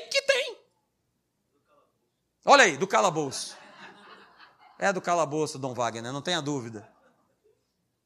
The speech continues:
E sabe o que é interessante, querido? Jesus, ele já havia feito esse alerta também. Jesus havia alertado, falado com os discípulos.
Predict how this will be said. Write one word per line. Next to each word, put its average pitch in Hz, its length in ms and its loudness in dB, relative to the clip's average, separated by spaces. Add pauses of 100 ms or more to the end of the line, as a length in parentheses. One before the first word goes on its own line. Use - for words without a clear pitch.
(1500)
E - 60 -8
sabe 285 160 4
o 269 120 0
que 262 60 2
é 254 40 6
interessante, 240 500 2
querido? 180 260 -6
Jesus, 202 380 -6
ele 220 140 -4
já 208 160 0
havia 190 220 -6
feito 202 260 -10
esse 196 120 -4
alerta 175 380 -6
também. 156 500 -12 (840)
Jesus 156 340 -10
havia 170 300 -4
alertado, 165 680 -8 (600)
falado 165 420 -2
com 190 100 -10
os 185 80 -6
discípulos. 170 920 -12